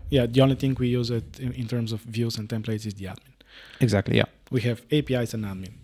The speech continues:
Speaker 2: Yeah.
Speaker 1: in, in almost every project.
Speaker 2: And if you want to, to, uh, build A P Is with Django, the package that you usually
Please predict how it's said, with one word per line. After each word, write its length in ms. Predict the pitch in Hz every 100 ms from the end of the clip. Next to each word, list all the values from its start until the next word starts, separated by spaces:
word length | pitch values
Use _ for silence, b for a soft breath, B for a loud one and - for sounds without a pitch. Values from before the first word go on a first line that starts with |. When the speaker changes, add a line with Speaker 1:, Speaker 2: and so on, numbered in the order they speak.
| - -
Speaker 2:
Yeah. 100 | -
Speaker 1:
in, 80 | 113
in 100 | 120
almost 300 | 113 107 -
every 160 | 98 -
project. 180 | -
Speaker 2:
And 80 | 156
if 100 | 147
you 60 | 143
want 160 | 175 214
to, 240 | 220 190
to, 300 | - - 143 139 135 135 160 156
uh, 160 | 135
build 260 | 127 151 160
A 80 | 151
P 100 | 147
Is 180 | 139 -
with 120 | 131
Django, 580 | 156 160 147 151 151 151 - 151
the 100 | 127
package 380 | 123 139 143 135 123
that 180 | 123
you 80 | 131
usually 260 | 131 127